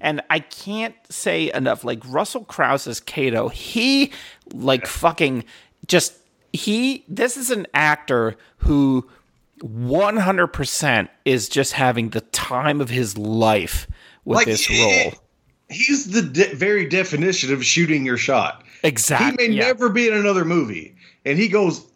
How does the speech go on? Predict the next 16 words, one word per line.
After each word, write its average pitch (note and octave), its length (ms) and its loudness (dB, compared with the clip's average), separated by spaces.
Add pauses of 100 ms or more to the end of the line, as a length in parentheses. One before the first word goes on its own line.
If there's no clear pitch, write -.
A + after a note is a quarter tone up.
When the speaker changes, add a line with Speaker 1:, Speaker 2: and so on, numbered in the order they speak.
Speaker 2:
all G#3 400 2
in D3+ 240 2
Speaker 1:
He D#3+ 100 2
goes E3 240 2
Speaker 2:
in B2+ 60 -2
this A#2+ 180 -4
thing. B2+ 160 0
Speaker 1:
balls D3 380 2
deep B2+ 380 -4 (120)
in A#2+ 180 -2
this G#2+ 160 -4
Speaker 2:
Yes. D3+ 320 2
Speaker 1:
movie, G2 200 -4
and B2+ 180 -2
it's C3+ 240 0
so C3+ 60 0